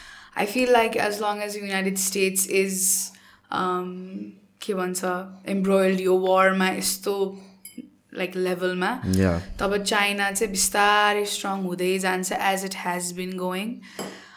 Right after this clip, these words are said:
Speaker 1: अनि, um, United States needs to really re-evaluate यसको प्रायोरिटिज। अब अस्ति नै युनाइटेड स्टेट्सको ऊ निस्क्यो के, नेसनल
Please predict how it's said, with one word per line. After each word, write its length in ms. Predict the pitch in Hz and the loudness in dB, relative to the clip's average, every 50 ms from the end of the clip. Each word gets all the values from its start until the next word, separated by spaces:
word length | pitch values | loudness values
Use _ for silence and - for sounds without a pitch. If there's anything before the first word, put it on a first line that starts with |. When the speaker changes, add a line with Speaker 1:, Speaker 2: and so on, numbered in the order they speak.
| - - - - | -20 -18 -12 -6
Speaker 1:
अनि, 720 | - - 196 190 190 196 196 196 196 196 196 196 - 196 196 | -4 -2 0 2 2 2 2 0 0 0 -2 -4 -6 -10 -10
um, 420 | - - 196 196 190 190 185 185 185 | -4 -2 -2 -2 -2 -4 -6 -8 -8
United 380 | 190 196 202 202 196 196 196 | -8 -4 -4 -2 -2 -2 -2
States 400 | - - - 208 196 196 - - | -2 -2 -2 -4 -4 -4 -6 -6
needs 240 | 202 196 190 190 - | -6 -6 -6 -6 -6
to 120 | - - 190 | -6 -8 -8
really 300 | 190 202 202 196 196 202 | -8 -8 -6 -6 -6 -6
re-evaluate 1300 | 190 196 196 190 185 190 190 190 190 - - 202 185 190 185 185 185 185 185 190 190 185 180 185 - - - - | -6 -4 -4 -2 -2 -2 -4 -6 -10 -8 -6 -6 -2 -2 -2 -2 -2 -2 -4 -4 -4 -4 -4 -6 -8 -12 -12 -8
यसको 560 | 185 - - - - 190 185 185 190 190 - - _ _ _ _ _ _ _ - - - - - - _ _ _ - | -8 -8 -8 -6 -6 -6 -4 -6 -8 -12 -16 -20 _ _ _ _ _ _ _ -20 -20 -20 -20 -20 -20 _ _ _ -4
प्रायोरिटिज। 720 | 208 202 196 190 185 185 180 185 185 185 190 180 180 180 180 | 0 2 4 4 4 4 2 0 -2 -4 -6 -6 -4 -4 -4
अब 160 | - 180 180 | -4 -4 -2
अस्ति 360 | 196 - 202 190 - - 208 | -2 -4 -4 -4 -6 -6 -6
नै 140 | 202 196 196 | -6 -6 -6
युनाइटेड 360 | 196 196 190 185 185 190 185 | -4 -2 -2 -2 -2 -2 -4
स्टेट्सको 380 | 185 - - 190 190 - - - | -4 -4 -4 -4 -4 -4 -6 -4
ऊ 120 | - 190 | -2 -2
निस्क्यो 340 | 190 190 180 185 - - 196 | -2 -2 -2 -2 -4 -6 -6
के, 200 | 190 - 247 247 | -6 -4 -4 -4
नेसनल 720 | 226 208 202 190 190 190 190 - 202 202 208 226 247 254 254 | -2 -2 -2 -2 -2 -2 -4 -6 -6 -8 -6 -6 -6 -6 -8